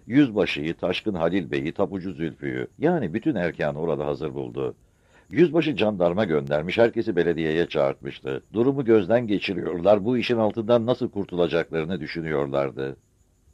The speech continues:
Jandarma gönderip altı kardeşi de getirttiler. Molla Duran Efendi bunları hemen tanıdı. Babaları onun çok yakın arkadaşı olurdu. Gençliğinde bunların köydeki konaklarında kalmıştı. Yedi kardeşlerin ocağı at hırsızlığı ocağıydı.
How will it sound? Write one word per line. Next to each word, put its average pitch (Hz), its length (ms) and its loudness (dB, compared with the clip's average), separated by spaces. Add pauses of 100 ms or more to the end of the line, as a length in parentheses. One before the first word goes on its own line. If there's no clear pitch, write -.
(680)
Jandarma 160 460 2
gönderip 78 520 -2
altı 104 280 4
kardeşi 76 400 -4
de 87 60 0
getirttiler. 69 680 -6 (120)
Molla 87 340 2
Duran 80 220 -4
Efendi 76 380 -4
bunları 78 280 -6
hemen 87 280 0
tanıdı. 69 460 -4 (340)
Babaları 143 400 6
onun 143 160 -2
çok 147 220 2
yakın 82 220 -2
arkadaşı 78 540 -2
olurdu. 65 500 -6 (360)
Gençliğinde 135 520 0
bunların 90 340 -2
köydeki 87 440 0
konaklarında 76 640 -4
kalmıştı. 67 720 -6 (440)
Yedi 139 220 0
kardeşlerin 113 640 2
ocağı 80 520 0
at 131 220 0
hırsızlığı 73 560 -6
ocağıydı. 65 640 -4